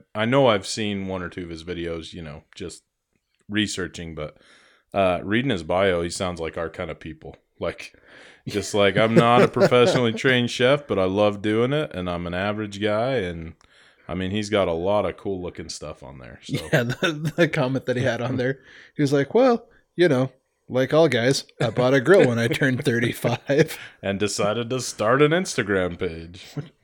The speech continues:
Speaker 1: Yeah.
Speaker 2: Which I ju-, I turned thirty-five last year and I didn't buy a grill. I feel
Speaker 1: Mm.
Speaker 2: like, I mean, I'm not gonna get any more into World War Two than I already am, so
Speaker 1: <laughs> Yeah.
Speaker 2: I feel like I, uh, I feel like I owe myself a,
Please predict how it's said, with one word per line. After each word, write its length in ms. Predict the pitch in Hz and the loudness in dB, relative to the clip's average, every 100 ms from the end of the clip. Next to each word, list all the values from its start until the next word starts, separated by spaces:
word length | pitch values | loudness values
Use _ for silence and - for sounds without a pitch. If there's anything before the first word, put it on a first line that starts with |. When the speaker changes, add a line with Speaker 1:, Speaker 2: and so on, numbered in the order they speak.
| 107 | -14
Speaker 1:
Yeah. 260 | 98 78 76 _ - | -10 -10 -10 _ -8
Speaker 2:
Which 300 | 135 - - _ | -6 -6 -12 _
I 100 | - | -2
ju-, 220 | 240 - - | 2 0 2
I 80 | 190 | 2
turned 260 | - 139 - | 2 0 2
thirty-five 440 | 123 117 117 117 | -2 -2 -4 -4
last 200 | 123 117 | -4 -4
year 100 | 131 | -4
and 80 | 117 | -2
I 60 | 120 | -4
didn't 400 | 110 107 127 117 | -6 -8 -6 -6
buy 180 | 87 67 | -6 -6
a 120 | 55 | -6
grill. 320 | - - - _ _ | -8 -8 -10 _ _
I 80 | - | -10
feel 160 | 98 170 | -4 0
Speaker 1:
Mm. 40 | |
Speaker 2:
like, 440 | 147 123 - - _ _ _ _ _ _ _ _ _ _ _ _ _ _ - | 0 -2 -8 -18 _ _ _ _ _ _ _ _ _ _ _ _ _ _ -8
I 60 | |
mean, 340 | 120 117 113 110 _ - - | -4 -2 -4 -6 _ -20 -6
I'm 100 | 120 | -2
not 180 | 123 131 | -2 -2
gonna 200 | 143 113 | -4 -4
get 240 | 120 - - _ - | -6 -6 -16 _ -8
any 160 | 127 | -4
more 240 | 123 120 117 | -2 -2 -2
into 200 | 117 113 | -4 -4
World 220 | 110 110 | -4 -4
War 180 | 110 110 | -4 -6
Two 240 | - 117 | -4 -6
than 100 | 107 | -6
I 160 | 107 110 | -8 -6
already 240 | 110 107 | -6 -4
am, 240 | 117 113 117 | -4 -2 -2
so 360 | - 120 104 107 - | -2 -2 -2 -2 -6
Speaker 1:
<laughs> 100 | - | -4
Yeah. 120 | 214 - - 147 - _ - - _ _ - - 127 | -6 -6 -8 -8 -8 _ -12 -12 _ _ -16 -12 -4
Speaker 2:
I 100 | 131 | -2
feel 200 | 151 139 | 2 2
like 220 | 135 131 | 2 2
I, 260 | 131 127 123 | 2 2 2
uh, 300 | 117 110 - _ _ _ _ _ _ | 0 -2 -6 _ _ _ _ _ _
I 80 | - | -16
feel 160 | 104 131 | -4 -2
like 160 | 117 | 0
I 100 | 113 117 | -2 -2
owe 100 | 131 | -2
myself 420 | 107 - 110 - | -4 -6 -8 -6
a, 160 | 110 | -10